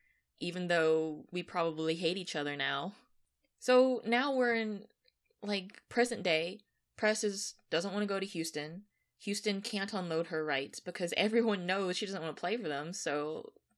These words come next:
you know, Houston can't be like, you know, "You need to give us a national team player, like, value for value." So Press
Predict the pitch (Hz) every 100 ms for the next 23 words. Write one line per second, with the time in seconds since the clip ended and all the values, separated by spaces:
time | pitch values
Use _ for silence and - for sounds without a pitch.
0 | _ _ - 196 180 135 165 - 196 -
1 | 170 180 165 170 156 - - - - _
2 | - 185 151 156 - 185 180 175 170 170
3 | 156 160 - - - _ _ _ _ _
4 | 170 165 170 170 165 156 156 151 147 156
5 | 156 156 151 143 170 185 143 139 180 _
6 | _ _ _ - - 180 170 165 160 160
7 | - 180 175 - -